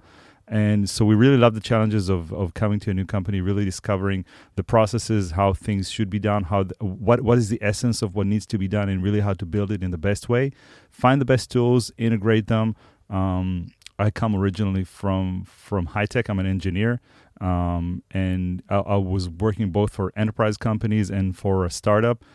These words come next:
And, uh, at some point, I realized that everything we've been doing, as far as me and my team, we've been doing as far as automating, uh, technical processes,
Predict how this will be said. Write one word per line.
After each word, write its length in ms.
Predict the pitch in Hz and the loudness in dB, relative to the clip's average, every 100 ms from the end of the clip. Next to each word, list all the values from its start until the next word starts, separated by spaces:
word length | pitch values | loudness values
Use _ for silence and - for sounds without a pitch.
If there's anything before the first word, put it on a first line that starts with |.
| _ - | _ -6
And, 440 | 101 101 101 95 | 0 2 2 2
uh, 340 | 95 92 90 90 | 2 2 0 -2
at 120 | 92 | -2
some 160 | 120 98 | -2 2
point, 240 | 110 104 | 0 0
I 40 | |
realized 420 | 95 104 101 98 101 | 0 0 2 0 -2
that 120 | - | -2
everything 420 | 113 107 117 95 | -2 0 -2 0
we've 200 | 98 85 | -2 -2
been 180 | 92 87 | -2 0
doing, 340 | 101 101 98 - - - | 0 0 -2 -8 -18 -8
as 160 | 95 | -8
far 200 | - 98 | 0 2
as 80 | 95 | 4
me 100 | 107 | 2
and 80 | 107 | 2
my 140 | 95 | 0
team, 280 | - 113 95 | 0 0 0
we've 120 | 90 87 | -2 -2
been 200 | 90 85 | -4 -2
doing 360 | 101 98 92 | 0 0 -2
as 120 | 90 | -6
far 240 | - 92 90 | -6 -2 -2
as 160 | 87 | -2
automating, 680 | - 101 98 98 98 98 95 - | -2 -2 0 0 0 -2 -4 -8
uh, 240 | 95 90 87 - | -6 -4 -4 -6
technical 400 | 104 113 104 95 | -6 -6 -8 -2
processes, 720 | 104 95 - 92 98 87 | 0 0 -2 -4 -2 -4